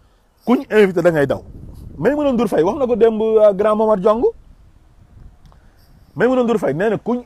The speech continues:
invité nga daw. Ñeme kenn du ñëpp, ñu am na ñoo xam ne sax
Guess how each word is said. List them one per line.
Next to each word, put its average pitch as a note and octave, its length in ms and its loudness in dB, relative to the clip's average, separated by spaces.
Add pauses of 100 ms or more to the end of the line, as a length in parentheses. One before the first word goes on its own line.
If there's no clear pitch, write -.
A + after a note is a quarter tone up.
invité G#3 360 0
nga G3 100 2
daw. F#3 200 6 (640)
Ñeme A3 340 0 (120)
kenn C#4 240 2
du G3 60 -4 (200)
ñëpp, A#3 160 -2 (100)
ñu A3 180 -6
am A#3+ 120 -6
na C4+ 60 0
ñoo C4 80 2
xam A3+ 100 2
ne G3 60 -2
sax F3+ 120 -6